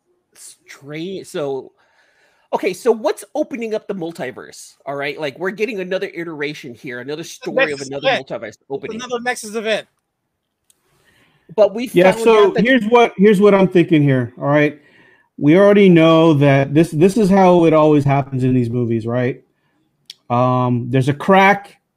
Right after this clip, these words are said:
Speaker 3: in that spell, and Doctor S-, Strange is gonna say, "That crack is gonna lead to a bigger and bigger hole. The climax is this hole is gonna break through, and basically, this is where I'm guessing
Speaker 2: Multiverse
Speaker 3: Toby,
Speaker 2: of Madness.
Speaker 3: yeah,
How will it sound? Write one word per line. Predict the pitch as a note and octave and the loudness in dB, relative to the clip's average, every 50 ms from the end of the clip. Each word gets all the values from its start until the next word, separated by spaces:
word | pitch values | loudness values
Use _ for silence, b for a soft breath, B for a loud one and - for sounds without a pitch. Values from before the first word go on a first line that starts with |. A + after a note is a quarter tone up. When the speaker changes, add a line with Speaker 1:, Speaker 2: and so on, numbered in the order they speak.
| _ - | _ -2
Speaker 3:
in | E3 D#3+ D#3+ D#3 D#3 | 0 2 4 4 4
that | D#3 D3+ D3+ C#3+ - | 4 2 2 -2 -4
spell, | - - - D#3 D#3+ D#3+ D#3 D#3 D#3+ D#3+ D#3 D3+ b b b b b - | -8 -2 2 4 6 6 6 4 4 2 0 -4 b b b b b -6
and | - B2+ B2+ | -2 0 2
Doctor | D3 D3+ D3 C#3 D#3+ | 2 2 2 0 -2
S-, | C#3 C#3 - _ _ _ _ | -4 -4 -6 _ _ _ _
Strange | - - - D3 C#3 C#3 C3+ | -10 -4 0 2 2 2 2
is | B2 C3 | 2 2
gonna | C#3 C3+ B2+ | 0 0 0
say, | C3 - C#3 B2+ B2+ B2+ B2 b b b b b b _ _ _ - | 0 0 -2 0 0 -2 -4 b b b b b b _ _ _ -6
"That | B2 A#2+ D3 E3 F3 D#3+ - | -2 0 2 2 2 0 -2
crack | - F3 D#3+ D#3+ D#3+ D#3 D#3 | 0 4 4 6 4 4 2
is | D#3+ C3+ | 2 2
gonna | C3+ D3+ D3+ D3 | 2 2 4 4
lead | C3+ C#3+ C#3+ C#3+ C#3+ | 4 4 2 2 2
to | D3 | 2
a | C#3 | 0
bigger | B2 C3 C#3+ C#3 C3+ D3 C#3 | 2 2 2 2 2 2 2
and | C#3 B2+ | 2 2
bigger | C3+ B2 B2+ C3 | 0 0 0 -2
hole. | B2 A#2+ F#3+ G3+ G3 F#3 F#3 F#3 F3+ E3 - b b b b b b b | 0 2 2 4 6 6 6 4 4 2 -2 b b b b b b b
The | B2+ | -14
climax | - - - D#3+ D#3+ E3 E3 E3 D#3+ D#3 D#3 - E3 | -10 -4 0 2 2 4 4 4 4 2 2 2 2
is | D3+ D3 C3+ | 2 4 4
this | B2+ D3 C#3+ C#3+ | 2 2 0 0
hole | - D3 D3 D3 C#3 | 0 0 2 2 2
is | B2+ | 2
gonna | C#3 C#3 C3 | 2 0 0
break | A#2+ B2 C3+ C#3 B2+ C3+ - | 0 0 0 0 0 -2 -4
through, | C3 B2+ C3 B2+ B2+ C3 C3 B2+ _ _ _ _ _ _ _ _ - | -4 -2 0 0 0 -2 -4 -6 _ _ _ _ _ _ _ _ -8
and | A#2+ A#2 | -6 -2
basically, | A#2+ C#3 C#3+ C#3 C#3 C#3 C3+ - C3+ C3 C3 C3 C3 B2+ A#2 A2+ | 0 2 2 2 0 -4 -6 -2 0 2 2 4 2 0 0 0
this | C#3 D3+ C#3+ D3 | -2 -2 -2 -2
is | D#3 C3+ | -4 -2
where | C3 C3+ C3+ C#3 C3+ | 0 0 0 0 0
I'm | B2+ C3+ C3+ A#2+ | 0 0 0 0
guessing | - C#3 C3+ C3+ B2+ - - C3 B2+ B2+ B2 B2 A#2+ B2 _ _ _ _ _ _ _ - F3+ | 0 0 0 0 -2 -2 -2 -2 0 0 0 -2 -2 -6 _ _ _ _ _ _ _ -12 -6
Speaker 2:
Multiverse | - | -2
Speaker 3:
Toby, | D3+ C#3+ C#3 C3 C#3 C#3 C3+ C#3 C3+ C3+ | 2 2 2 4 4 2 2 2 2 0
Speaker 2:
of | B2+ C3 - - - | 0 -4 -10 -18 -18
Madness. | _ - - _ _ _ - _ - | _ -20 -20 _ _ _ -20 _ -18
Speaker 3:
yeah, | - | -18